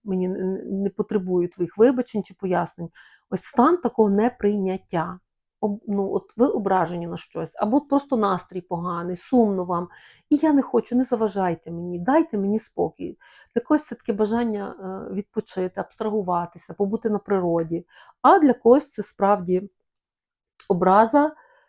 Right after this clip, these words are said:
яка також молодик, це нові наміри, яка створить вам намір,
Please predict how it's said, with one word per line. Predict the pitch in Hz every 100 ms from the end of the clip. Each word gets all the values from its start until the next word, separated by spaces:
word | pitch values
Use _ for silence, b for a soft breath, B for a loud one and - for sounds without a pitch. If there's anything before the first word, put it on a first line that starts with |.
| b _
яка | 180 190 226
також | 233 196 202 - 214
молодик, | 202 190 202 226 -
це | 180
нові | 170 175
наміри, | 175 170 165 175 180 -
яка | 170 - 220
створить | 226 - 185 208 233 190
вам | 196 202 214 -
намір, | 214 196 196 175 -